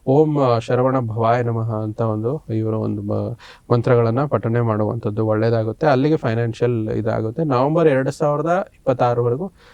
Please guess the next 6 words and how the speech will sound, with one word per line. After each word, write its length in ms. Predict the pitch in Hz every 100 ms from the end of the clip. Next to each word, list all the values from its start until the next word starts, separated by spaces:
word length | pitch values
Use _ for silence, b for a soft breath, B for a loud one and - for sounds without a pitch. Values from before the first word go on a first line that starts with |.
| b -
ಸಾಧಾರಣವಾಗಿರುತ್ತೆ. 880 | 131 131 165 170 151 135 120 117
ಅದ್ 140 | 127 113
ನಂತರ 300 | 120 143 160
ಚೆನ್ನಾಗಿರುತ್ತೆ. 600 | - 123 117 107 - 135
ಪರಿಹಾರಗಳು 640 | 117 120 139 151 147 123
ಮಾಡ್ಕೊಳ್ಳಿ. 540 | 117 113 117 - 156